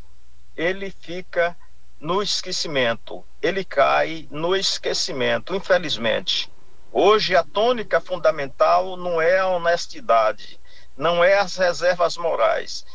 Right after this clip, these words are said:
E você, através do seu programa, está trazendo, é, à tona essa, essa situação que deixa todos os jacobinenses, é,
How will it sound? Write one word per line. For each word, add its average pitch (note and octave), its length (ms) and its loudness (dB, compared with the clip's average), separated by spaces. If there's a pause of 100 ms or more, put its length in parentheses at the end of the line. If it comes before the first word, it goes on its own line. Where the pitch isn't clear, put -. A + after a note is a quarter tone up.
(160)
E F3 120 -8
você, F#3 340 0
através E3 540 2
do - 100 -6
seu B3+ 220 2
programa, D#3+ 600 2 (380)
está - 300 4
trazendo, D3 880 -2 (600)
é, D#3 480 2
à - 80 4
tona F#3+ 540 0 (720)
essa, D#3 680 2 (460)
essa F#3 320 2
situação D#3 840 -4 (320)
que - 140 -8
deixa E3 580 2 (160)
todos C#4 280 4
os - 40 -4
jacobinenses, E3 880 0 (560)
é, D#3 760 4